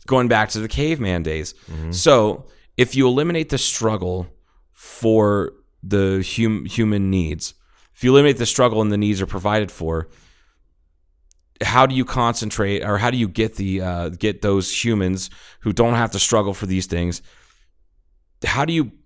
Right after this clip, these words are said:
Speaker 1: make them concentrate or put their, I'm sorry, put their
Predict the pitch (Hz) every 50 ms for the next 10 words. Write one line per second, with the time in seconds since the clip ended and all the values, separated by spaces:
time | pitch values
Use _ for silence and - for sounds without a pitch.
0 | _ _ _ _ _ _ _ _ _ - 107 113 113 120 120 131 - - 110 113
1 | 110 107 104 104 92 - 107 113 113 117 - - 107 - - 107 101 98 101 -
2 | - 92 95 - - 113 - 110 101 98 95 - 98 - - 92 90 - - 87
3 | 85 85 85 - 107 92 - 101 95 90 87 85